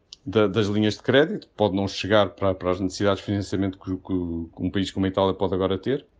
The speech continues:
e principalmente porque, geralmente, nessas linhas de créditos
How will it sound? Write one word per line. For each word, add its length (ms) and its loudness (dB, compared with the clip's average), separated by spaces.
e 460 0
principalmente 560 4
porque, 500 -2
geralmente, 760 4
nessas 500 4
linhas 340 4
de 40 -20
créditos 640 2